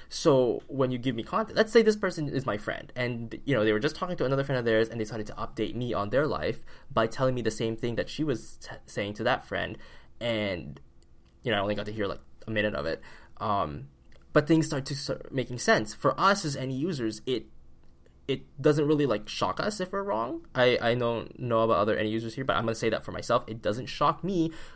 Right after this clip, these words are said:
when I'm wrong because I'm not looking at the single point of being correct. I'm looking at the possibility. So is the possibility there or not?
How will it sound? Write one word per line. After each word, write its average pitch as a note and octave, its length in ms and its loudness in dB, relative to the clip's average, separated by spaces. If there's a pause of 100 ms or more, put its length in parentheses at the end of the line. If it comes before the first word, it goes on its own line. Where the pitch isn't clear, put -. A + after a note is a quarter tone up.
(100)
when A#2+ 200 2
I'm G2 200 -2
wrong B2 380 2 (180)
because A#2 460 0 (500)
I'm D3+ 220 4
not G3 180 4
looking D#3+ 260 2
at B2+ 120 2
the B2 80 0
single A2 320 0
point - 460 -4 (300)
of A2+ 200 -2
being G#2+ 160 -2
correct. F#2 340 -2
I'm C#3 140 4
looking C#3 280 0
at A#2+ 220 2 (420)
the - 120 -6
possibility. A2 600 -2 (200)
So - 220 4
is B2+ 180 2
the C#3+ 80 2
possibility D#3+ 600 0
there B2+ 240 4
or E3 140 0
not? - 240 -4